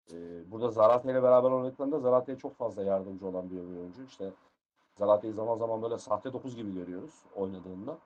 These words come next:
E, a-, aslında Zarate'nin de işini kolaylaştıran, işte Vijan'ın da işini kolaylaştıran bir oyuncu McAllister.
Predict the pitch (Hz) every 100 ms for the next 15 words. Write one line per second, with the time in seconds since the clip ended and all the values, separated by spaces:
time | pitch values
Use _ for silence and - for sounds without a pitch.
0 | _ _ _ _ _ _ _ 90 87 -
1 | - 101 92 - 110 - 135 135 113 120
2 | 120 135 139 143 - 113 110 98 95 92
3 | 90 - 120 143 - 101 101 110 120 131
4 | 120 101 98 92 95 90 87 90 _ 85
5 | 90 90 87 82 82 90 - 90 _ -